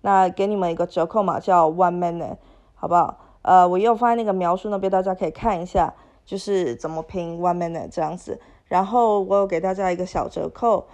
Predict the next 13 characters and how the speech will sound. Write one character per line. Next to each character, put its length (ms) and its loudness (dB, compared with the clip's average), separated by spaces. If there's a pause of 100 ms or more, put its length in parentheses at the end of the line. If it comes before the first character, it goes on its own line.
(220)
在 220 2
预 140 -4
购 280 2
价 400 2
中 240 -4
又 180 -2
做 220 -4
了 100 -2
折 260 -8
扣。 260 -6 (640)
好， 380 0
然 220 2
后， 500 2